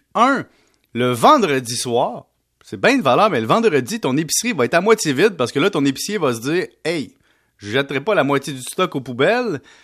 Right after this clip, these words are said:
je vais garder les affaires sous vide, mais je vais pas sortir des choses du congélateur ou, ou commander pour avoir du stock le dimanche. » Donc, ça va changer l'offre, puis ça va aussi créer de la, des, des goulots d'étranglement les, le jour avant puis le jour après. Ça, c'est souligné. Mais,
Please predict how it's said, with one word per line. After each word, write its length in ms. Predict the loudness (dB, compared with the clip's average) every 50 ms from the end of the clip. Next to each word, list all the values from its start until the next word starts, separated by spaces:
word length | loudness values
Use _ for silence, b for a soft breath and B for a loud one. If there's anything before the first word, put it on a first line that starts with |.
| b b b
je 80 | -6 -2
vais 120 | 0 2
garder 220 | 4 2 2 2 2
les 160 | -2 0 2 2
affaires 300 | 0 2 2 0 0 0
sous 160 | -2 -4 -2
vide, 140 | 2 2 2 2
mais 120 | 0 -2
je 80 | -2 -2
vais 60 | -2
pas 120 | -2 -2
sortir 280 | -4 -4 -6 -6 -6 -4
des 140 | -2 -2 -2
choses 260 | 0 0 0 0 0
du 80 | -4 -8
congélateur 680 | -6 -4 -2 0 2 2 2 2 2 2 2 2 0
ou, 320 | -2 -4 -8 -16 -10 -8 -8
ou 40 | -6
commander 680 | 0 2 2 4 4 4 4 4 2 2 0 0 -2 -2
pour 220 | -4 -2 0 2
avoir 240 | 2 2 2 2 2
du 80 | 0 -2
stock 320 | -4 -4 -4 -4 -4 -4
le 100 | -6 -8
dimanche. » 640 | -8 -6 -4 -2 -2 0 0 -2 -4 -6 -8 -8 -12 b b b b b
Donc, 220 | 2 2 2 2 0
ça 160 | 0 0 0
va 240 | 0 0 0 -2 -2 b b b b b b b _ _ _ _ -12
changer 640 | -8 -4 0 2 4 4 4 4 2 2 0 0 2
l'offre, 520 | 4 4 4 4 2 0 -6 -16 -18 -20 -20 _ _ _
puis 100 | -12 -6
ça 180 | -2 0 2 2
va 80 | 2
aussi 340 | 0 -2 -2 -2 -4 -8 -8
créer 320 | -8 -8 -6 -4 -4 -4 -4
de 80 | -4 -4
la, 100 | -6 -6 b b b b b
des, 160 | -8 -8 -6
des 200 | -4 -4 -4 -4
goulots 280 | -6 -4 -2 -2 0 0
d'étranglement 600 | 0 0 2 2 2 2 2 0 2 2 2 0
les, 200 | 0 0 -2 -2
le 100 | 0 -2
jour 220 | 0 0 -2 -2 -2 -2
avant 240 | -2 -2 -2 -2 -4
puis 140 | -4 -6 -6
le 40 |
jour 180 | -4 -4 -2 0
après. 280 | -2 -2 -2 -4 -10 -10 -10
Ça, 140 | -8 -8 -6
c'est 160 | -6 -6 -6
souligné. 580 | -6 -8 -8 -8 -6 -4 -4 -4 -4 -6 -6 -6
Mais, 320 | -4 -2 -2 -2 -2 -6